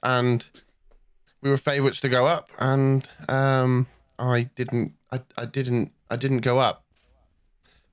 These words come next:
Um, I, I'm sure it's prob-, probably a problem with the game, not my ability. Uh, so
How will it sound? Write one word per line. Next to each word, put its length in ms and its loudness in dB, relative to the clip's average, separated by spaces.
Um, 680 0
I, 220 -4
I'm 80 2
sure 220 0
it's 180 -8
prob-, 300 -4
probably 260 0
a 60 0
problem 280 -2
with 120 0
the 40 -2
game, 380 -2
not 160 -2
my 200 0
ability. 480 -2
Uh, 320 0
so 640 2